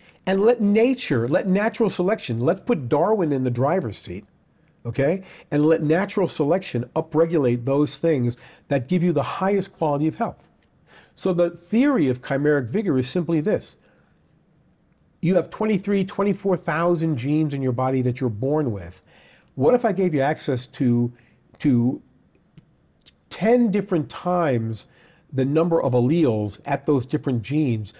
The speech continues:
so that you could, you could have the advantages that every individual has,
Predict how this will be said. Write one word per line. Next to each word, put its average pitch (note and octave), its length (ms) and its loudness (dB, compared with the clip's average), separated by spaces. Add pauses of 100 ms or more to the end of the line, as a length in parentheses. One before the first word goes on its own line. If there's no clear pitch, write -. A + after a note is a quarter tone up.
(140)
so - 160 -2
that D#3 160 0
you D#3+ 140 -2
could, D#3 300 -4 (720)
you D#3 100 -2
could D3+ 140 -2
have D#3+ 240 -2 (240)
the D3+ 100 2
advantages D3 600 0
that C3 260 -2
every G#3+ 440 0
individual D3 640 0
has, G#2 680 -8